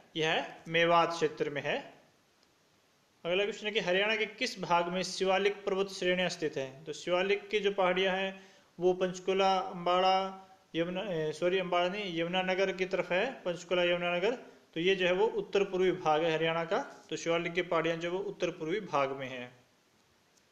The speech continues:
नेक्स्ट है कि बालुका स्तूपों की प्रधानता किस मिट्टी की विशेषता है? तो जो अत्यंत हल्की मृदा होती है,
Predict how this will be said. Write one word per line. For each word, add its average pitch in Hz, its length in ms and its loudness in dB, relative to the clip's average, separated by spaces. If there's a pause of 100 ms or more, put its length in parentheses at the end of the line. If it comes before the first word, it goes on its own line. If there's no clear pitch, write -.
(840)
नेक्स्ट 185 320 0
है - 60 6
कि 208 100 2
बालुका 190 640 4
स्तूपों 202 440 -2
की 202 140 -2
प्रधानता 165 1040 0 (180)
किस 220 280 -2
मिट्टी 180 400 -2
की 185 120 -2
विशेषता 151 580 0
है? 123 380 -4 (320)
तो 175 80 -4
जो 185 100 -2
अत्यंत 202 640 0
हल्की 170 280 0
मृदा 190 300 2
होती 180 280 2
है, 226 320 -2